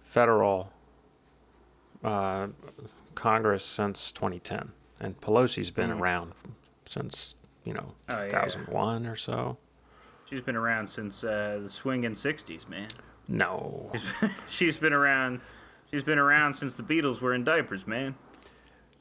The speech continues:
Speaker 2: She's been around since the Beatles were playing to people in diapers.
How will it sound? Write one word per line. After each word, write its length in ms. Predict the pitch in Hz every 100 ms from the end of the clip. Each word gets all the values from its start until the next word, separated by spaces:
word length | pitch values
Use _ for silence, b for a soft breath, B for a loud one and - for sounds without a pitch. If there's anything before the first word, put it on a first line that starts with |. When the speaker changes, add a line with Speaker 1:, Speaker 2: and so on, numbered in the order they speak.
| -
Speaker 2:
She's 140 | 143
been 160 | 135 143
around 340 | 139 139 135
since 220 | 139 127
the 60 | 120
Beatles 340 | 143 147 123
were 100 | 123
playing 300 | 113 139 135
to 60 | 123
people 340 | 135 127 139
in 120 | 127 120
diapers. 540 | 143 127 87 73